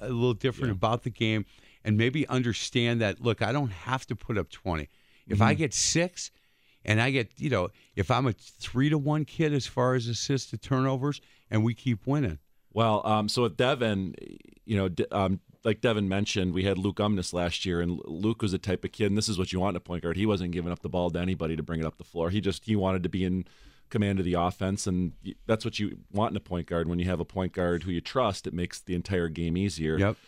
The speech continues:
Speaker 2: Um, and Devin stepped in this year and, um, took over that role, and he's, he's been great. He's averaging about one turnover a game, which is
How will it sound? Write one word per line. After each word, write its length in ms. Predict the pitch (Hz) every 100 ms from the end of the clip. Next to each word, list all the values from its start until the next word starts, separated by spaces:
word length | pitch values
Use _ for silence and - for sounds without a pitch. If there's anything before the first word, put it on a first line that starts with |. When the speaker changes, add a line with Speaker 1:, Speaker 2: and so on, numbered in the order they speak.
| - -
Speaker 2:
Um, 260 | 90 90 -
and 140 | 101 87
Devin 260 | 104 107
stepped 360 | 104 113 101 101
in 100 | 98
this 220 | 104 -
year 360 | 113 113 113 -
and, 400 | - 87 90 87
um, 280 | - 82 78 - _ -
took 160 | 110
over 180 | 98 90
that 160 | 90 -
role, 380 | 90 104 98 87
and 100 | 85
he's, 240 | 90 76 - - _
he's 160 | - 92
been 240 | - 90
great. 320 | 80 92 95
He's 260 | 80 82 - -
averaging 340 | 92 87 90 92
about 220 | 85 76
one 260 | 85 104
turnover 480 | 104 107 98 92 87
a 60 | 82
game, 400 | 87 85 95 92
which 180 | 85 87
is 160 | 85